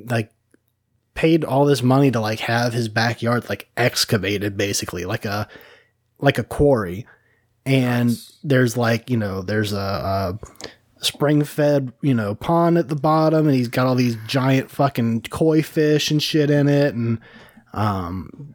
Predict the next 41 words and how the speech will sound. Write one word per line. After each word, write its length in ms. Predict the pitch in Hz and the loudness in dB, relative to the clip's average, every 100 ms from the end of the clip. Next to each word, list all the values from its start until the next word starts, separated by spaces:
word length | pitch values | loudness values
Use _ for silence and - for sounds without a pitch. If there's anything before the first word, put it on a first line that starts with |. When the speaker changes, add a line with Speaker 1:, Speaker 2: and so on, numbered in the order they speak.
| - | -4
Speaker 1:
all 160 | 135 139 | 2 4
these 300 | 139 135 117 | 6 4 2
exotic-ass 1040 | 127 110 117 120 127 131 123 117 117 117 - | -2 -2 2 2 4 2 0 -2 -2 -2 -6
plants 720 | - - 123 123 123 110 - | -8 -4 0 2 0 -2 -4
and 180 | 101 - | -4 -4
flowers 720 | 107 110 117 110 107 107 117 | -2 0 2 0 0 -4 -4
and 220 | 98 107 - - - | -6 -8 -12 -20 -16
stuff, 300 | - 131 120 | -2 2 2
like, 140 | 117 104 | 0 0
all 120 | 117 | 0
the 80 | 123 | 2
way 140 | 123 123 | 2 2
around, 380 | 120 120 123 | 2 2 2
and, 140 | 117 107 | 0 0
like, 200 | 113 110 - - - | -4 -8 -14 -18 -6
the 300 | 113 104 104 110 | -2 0 -2 2
landscape, 540 | 139 143 139 143 139 | 4 4 4 4 4
like, 140 | 131 113 | 2 -2
the 60 | |
wall, 580 | 104 117 127 131 131 131 | -4 2 4 6 6 4
you 80 | 123 | 2
know, 60 | 113 | 0
like, 120 | - - | -4 -6
the 200 | 135 113 | -4 -4
brick, 380 | - 139 135 - _ _ | -2 2 2 0 _ _
what, 300 | 147 127 135 | -4 0 2
not 180 | 135 120 | 0 -2
brick, 300 | 117 113 - | 0 0 -2
but, 100 | - | -4
like, 180 | 90 - | -4 -2
stone 480 | - 117 117 123 117 | -2 2 4 4 2
walls 480 | 117 117 117 117 117 | 2 4 4 2 0
and 120 | 113 | -4
stuff, 380 | - 117 117 - | -2 0 0 -2
and 160 | 104 | -4
bridges, 680 | 107 131 131 131 123 123 120 | 2 4 4 6 6 4 2
and 260 | 113 104 107 - - _ - | -2 -4 -8 -12 -20 _ -2
just 220 | 135 - - | -2 -2 0
absolutely 480 | 139 147 139 156 123 | 2 2 2 0 0
fucking 460 | - 107 104 107 92 | -4 -2 -2 -2 -6
gorgeous. 600 | - 98 92 - - | -6 -6 -6 -6 -8